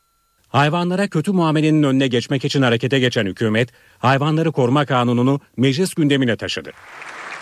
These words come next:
Tasarı hazırlanırken "Yaşamak haktır, yaşamak bütün canlıların hakkıdır" ilkesi benimsendi. Tasarının en dikkat çekici başlığı hayvanlara kötü muamelenin suç kapsamına alınması.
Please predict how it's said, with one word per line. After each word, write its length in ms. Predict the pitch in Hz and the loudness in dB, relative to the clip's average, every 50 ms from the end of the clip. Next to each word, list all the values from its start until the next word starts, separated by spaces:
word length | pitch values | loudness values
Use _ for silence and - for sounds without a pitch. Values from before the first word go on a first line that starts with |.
| - - - - - - - - - - | -16 -16 -16 -18 -18 -18 -20 -12 -4 0
Tasarı 320 | 147 147 - 180 180 185 | 0 0 2 0 0 0
hazırlanırken 840 | 175 143 117 135 147 131 131 135 135 117 - - 92 90 110 147 151 _ _ _ - | 0 0 0 0 0 0 2 0 0 -2 -4 -6 -6 -4 -4 -6 -6 _ _ _ -4
"Yaşamak 540 | 104 120 131 123 - 156 143 147 143 135 - | 0 2 2 2 2 2 2 2 0 0 -2
haktır, 460 | 123 139 147 - - 113 107 117 123 - _ _ _ - | -2 -2 -2 -2 -4 -6 -4 -4 -6 -8 _ _ _ -4
yaşamak 560 | 107 113 127 127 - 160 156 160 156 147 - | 0 0 2 2 2 0 0 0 0 0 -2
bütün 260 | 123 120 - 190 190 | -4 0 0 0 2
canlıların 480 | 156 156 147 143 143 143 139 143 156 165 | 2 2 2 2 2 2 2 2 2 2
hakkıdır" 400 | 147 127 135 127 - 180 170 160 | 0 0 -2 -2 -2 0 2 2
ilkesi 360 | 156 139 - 143 123 - 127 | 2 2 0 -2 -2 -2 -2
benimsendi. 520 | 104 92 82 82 - - - - - - - - - - - - - - - | -2 -4 -6 -6 -10 -10 -12 -12 -16 -20 -20 -20 -20 -20 -20 -20 -20 -10 -2
Tasarının 420 | - 139 139 - 175 170 165 190 185 | 0 0 2 2 0 0 2 2 0
en 200 | 175 175 202 202 | 2 2 0 0
dikkat 280 | 185 - - 156 147 | 0 0 -2 -2 -2
çekici 360 | - 156 135 - 135 127 131 107 | -2 -2 -2 -2 0 0 2 2
başlığı 460 | 101 90 - - - 95 107 151 160 - _ _ | 0 -2 -2 -4 -4 -2 -2 -2 -2 -4 _ _
hayvanlara 540 | - 120 131 139 147 156 156 151 160 170 160 | 0 0 0 2 2 0 0 0 0 0 -2
kötü 240 | - - 117 - 185 | -2 -2 -2 0 2
muamelenin 480 | 175 156 143 139 139 139 139 139 147 151 | 2 2 2 2 2 2 2 2 2 2
suç 240 | - - 214 - | 2 0 -2 -2
kapsamına 460 | - 175 151 - - 160 139 131 120 104 | 0 -2 -2 0 0 2 2 2 0 0
alınması. 400 | 85 80 76 67 65 - - | -4 -6 -12 -12 -12 -12 -12